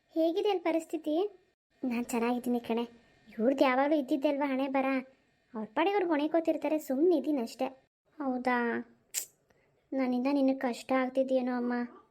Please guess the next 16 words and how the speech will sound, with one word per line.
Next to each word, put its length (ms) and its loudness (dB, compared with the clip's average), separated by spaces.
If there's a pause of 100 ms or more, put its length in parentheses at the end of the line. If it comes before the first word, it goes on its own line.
(360)
ಅಯ್ಯೋ, 400 -6
ಇರ್ಲಿ 320 2
ಬಿಡು 240 0
ಮಗಳೇ, 360 0 (500)
ನೀ 160 0
ಚೆನ್ನಾಗಿದ್ರೆ 520 0
ಅಷ್ಟೇ 280 0
ಸಾಕಲ್ವೇನೆ? 640 -4 (400)
ಪ್ರತಿಯೊಂದು 500 0
ತಾಯಿಗೂ 540 2
ಮಕ್ಕಳು 280 -2
ಚೆನ್ನಾಗಿದ್ರೆ 480 -2
ಅದಕ್ಕಿಂತ 380 -2
ಇನ್ನೇನ್ 460 4
ಬೇಕು 220 0
ಹೇಳು? 220 0